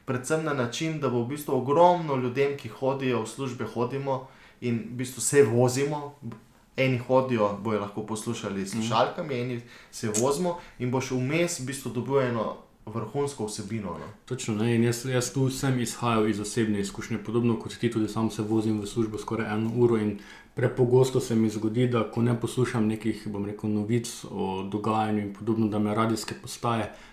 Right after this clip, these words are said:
Speaker 2: da mi ne ponudijo dovolj vsebine, ki si jo želim, ali pa mi je ne ponudijo takrat, ko si jo jaz želim, ne. Pomeni, da včasih pač naletim, ko je tako obdobje v dnevu, ko res je zelo malo neke kvalitetne vsebine, ne glede na to,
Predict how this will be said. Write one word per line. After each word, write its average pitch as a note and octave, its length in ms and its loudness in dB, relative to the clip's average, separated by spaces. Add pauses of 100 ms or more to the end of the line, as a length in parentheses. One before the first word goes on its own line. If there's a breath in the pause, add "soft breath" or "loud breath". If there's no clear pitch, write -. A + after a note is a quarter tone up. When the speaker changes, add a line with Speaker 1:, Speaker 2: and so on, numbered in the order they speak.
Speaker 2:
da A#2+ 140 2
mi B2+ 120 6
ne C#3 140 6
ponudijo B2 440 6
dovolj A2+ 320 4
vsebine, A#2 580 2
ki - 120 -8
si - 160 -2
jo G#2+ 100 6
želim, B2+ 340 6
ali C#3+ 180 0
pa C3+ 140 4
mi B2 140 4
je A#2+ 80 4
ne B2+ 180 4
ponudijo C3+ 320 6
takrat, B2+ 420 0
ko - 100 -4
si - 160 0
jo A2+ 80 6
jaz A2+ 240 4
želim, G2 420 -2
ne. G2 120 -4
Pomeni, A#2 320 2
da G#2+ 120 2
včasih A#2 340 -2
pač A2+ 240 -6
naletim, A#2+ 520 2
ko A2 160 -2
je G2 280 -2 (360 loud breath)
tako A#2+ 280 0
obdobje A#2+ 380 6
v A2 140 2
dnevu, A#2+ 400 4
ko A#2+ 160 2
res A#2+ 220 4
je A2+ 80 4
zelo G#2 220 2
malo A2+ 300 6
neke A2 240 0
kvalitetne A2 560 0
vsebine, A2+ 440 2
ne A2+ 120 6
glede A2+ 200 6
na A2+ 120 4
to, A#2 180 2